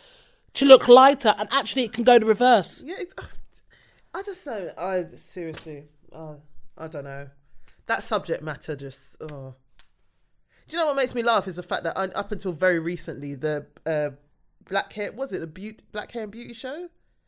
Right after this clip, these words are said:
Speaker 1: Oh, yeah.
Speaker 2: It's like, up
Speaker 1: They used to
Speaker 2: until
Speaker 1: sell bleach,
Speaker 2: recently, they
Speaker 1: innit?
Speaker 2: used to, yeah, they used to have it, them on, um, display
Speaker 1: Hmm.
Speaker 2: for years, and nobody said anything until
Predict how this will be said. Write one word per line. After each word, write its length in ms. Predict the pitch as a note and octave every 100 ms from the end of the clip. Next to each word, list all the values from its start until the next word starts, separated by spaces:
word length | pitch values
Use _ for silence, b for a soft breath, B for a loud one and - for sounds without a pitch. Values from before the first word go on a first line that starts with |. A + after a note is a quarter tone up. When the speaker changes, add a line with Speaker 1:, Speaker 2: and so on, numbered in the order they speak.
| _ _ _ _ -
Speaker 1:
Oh, 100 | B3+
yeah. 200 | D#3 F#3
Speaker 2:
It's 120 | A3
like, 160 | G#3 - _ _ _ b b
up 80 | C#4
Speaker 1:
They 80 |
used 80 | -
to 60 | G4
Speaker 2:
until 140 | E4+
Speaker 1:
sell 80 | F4
bleach, 120 | A3
Speaker 2:
recently, 180 | A#3+ D4
they 40 | F4
Speaker 1:
innit? 20 |
Speaker 2:
used 120 | F4+ D#4+
to, 60 |
yeah, 260 | A#3+ F#4+ G4+
they 60 | G#4+
used 180 | G#4 -
to 60 | G4+
have 200 | G4 G#4
it, 140 | C#4+
them 180 | F4 E4+
on, 160 | E4
um, 340 | E4 D#4+ D#4+ D#4
display 680 | D#4+ - G4+ B4 E3+ C#3 - _
Speaker 1:
Hmm. 120 | F#3 A#2 _
Speaker 2:
for 120 | - G#4+
years, 440 | G4 A#4+ A#4+ D#4
and 160 | C#4+ D4+
nobody 300 | F4+ F4 E4+
said 220 | A#3 C#4
anything 320 | A#3 G#3+ F3+
until 480 | - - B3+ A3